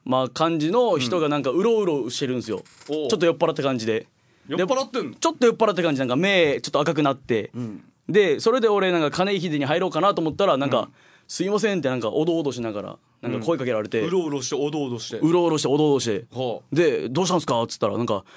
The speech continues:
Speaker 1: 「あの、自分今、若さで飲んでたんですけど、この携帯と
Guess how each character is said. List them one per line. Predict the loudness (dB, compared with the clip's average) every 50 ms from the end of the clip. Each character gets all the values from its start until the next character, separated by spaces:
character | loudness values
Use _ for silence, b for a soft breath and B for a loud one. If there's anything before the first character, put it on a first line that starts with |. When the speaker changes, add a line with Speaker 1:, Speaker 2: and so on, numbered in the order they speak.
| B B
Speaker 1:
「あ | B -4
の、 | -2 -2
自 | -2 -2 -2 -2
分 | 0 0 0 0 0 0
今、 | 0 0 2 2 2 2 2 0 0
若 | 0 -2 -2 -2 -4
さ | -2 0 2
で | 2
飲 | 2 2 2 2
ん |
で | 0 0
た | 0 0
ん | 0
で | -2
す | -2 0
け | 2 2
ど、 | 4 2 2 0 -4 b b b b b b b
こ | -4 0 0
の | 2 2 2 2 0 -2 -2 2
携 | 2 2 2 2 -2 0 2
帯 | 2 2 2 2 0
と | 2 2 4 4 4 2 2 0